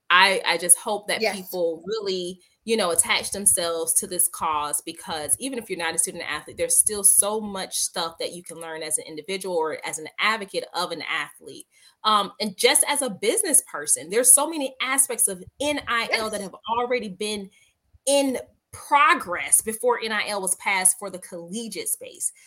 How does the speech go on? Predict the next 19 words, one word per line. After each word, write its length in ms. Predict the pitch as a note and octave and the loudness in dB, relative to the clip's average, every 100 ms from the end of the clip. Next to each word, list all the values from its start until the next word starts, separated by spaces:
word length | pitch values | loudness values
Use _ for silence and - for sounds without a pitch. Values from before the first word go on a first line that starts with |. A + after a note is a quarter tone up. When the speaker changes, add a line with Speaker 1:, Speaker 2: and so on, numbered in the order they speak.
| - | -2
Speaker 1:
So 220 | - A3+ F#3+ | 2 4 2
you 260 | F#3+ D4 | -2 -4
will 120 | A4 | -4
do 140 | A#3 C4 | -4 -2
yourself 400 | A#3 A#3+ A3+ A3 | 2 4 4 0
a 60 | |
disservice. 580 | F#3 F3 - B3+ C4 B3+ | 2 4 4 2 -2 -6
You 80 | G#3 | -8
would 120 | G3+ | -10
do 80 | G3 | -10
your 260 | F3+ E3+ E3+ | -6 -6 -6
child, 640 | - - A#3+ B3 B3 A#3+ | -8 -2 0 0 -2 -4
if 100 | F#3 | -8
your 100 | F3+ | -10
child's 300 | - A#3 A#3 | -4 -2 -2
an 80 | A#3+ | -4
athlete, 360 | A#3 A#3+ A#3+ | -4 -4 -8
a 40 | A3 | -2
disservice. 600 | A#3 - A#3 A3 G#3+ | 2 2 2 -4 -4